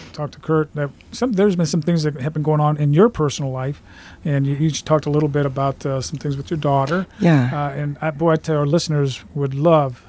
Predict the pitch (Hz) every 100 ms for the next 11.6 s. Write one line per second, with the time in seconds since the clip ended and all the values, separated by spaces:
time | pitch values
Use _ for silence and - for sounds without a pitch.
0 | 180 139 135 - 127 - 220 220 139 143
1 | 147 - 170 165 - 226 214 135 123 -
2 | - - - 151 139 135 151 156 147 143
3 | 170 139 139 127 135 127 - 127 120 -
4 | - - - 139 127 113 - - - -
5 | - - 170 160 151 151 147 156 135 143
6 | 156 147 127 - 160 139 143 147 131 127
7 | 123 123 - 127 123 139 - 139 120 98
8 | - - - - 131 - - - 175 208
9 | - - - _ _ _ _ _ _ _
10 | _ _ _ - - 220 285 226 202 202
11 | 214 196 220 165 160